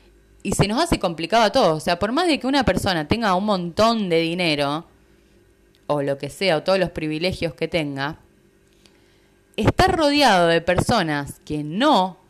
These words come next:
están, eh, como esa diferencia tan grande, que no están así, es imposible que no les llegue. O sea, no creo en ese discurso. Yo creo más en,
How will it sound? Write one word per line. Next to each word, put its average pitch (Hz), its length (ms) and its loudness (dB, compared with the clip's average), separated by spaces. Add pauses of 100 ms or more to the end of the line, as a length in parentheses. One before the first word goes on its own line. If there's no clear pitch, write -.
(160)
están, 160 500 -2 (240)
eh, 135 420 -10 (380)
como 151 260 -4
esa 226 200 2
diferencia 190 460 -2
tan 175 200 -4
grande, 175 340 0
que 147 100 -6
no 240 140 0
están 220 260 0
así, 175 460 -4 (880)
es - 280 -2
imposible 240 600 -2
que 156 100 -6
no 151 140 -4
les 147 240 -4
llegue. 151 300 -2
O 180 40 -6
sea, 226 220 -2
no 277 220 0
creo 208 260 2
en 156 80 -2
ese 147 240 -8
discurso. 139 640 -12
Yo - 220 -6
creo 240 240 2
más 247 340 0
en, 156 640 -6